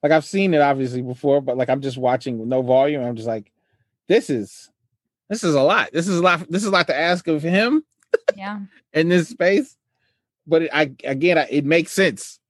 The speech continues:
Speaker 1: Like, he's wearing, on the thing, he's wearing his, uh, big ass chain.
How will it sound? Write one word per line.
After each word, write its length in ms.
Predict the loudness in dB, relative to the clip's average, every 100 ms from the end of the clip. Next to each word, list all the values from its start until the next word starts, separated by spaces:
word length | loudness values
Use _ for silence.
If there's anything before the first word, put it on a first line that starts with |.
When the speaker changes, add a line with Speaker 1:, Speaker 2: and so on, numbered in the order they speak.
| _ _ _ _
Speaker 1:
Like, 100 | -6
he's 160 | -2 0
wearing, 380 | 2 2 2 2
on 160 | 2
the 80 | 0
thing, 240 | 0 0 0
he's 160 | 0
wearing 260 | 0 0 0
his, 220 | 0 -2
uh, 300 | -2 0 0
big 220 | 0 0
ass 200 | 2 0
chain. 400 | -2 -4 -4 -8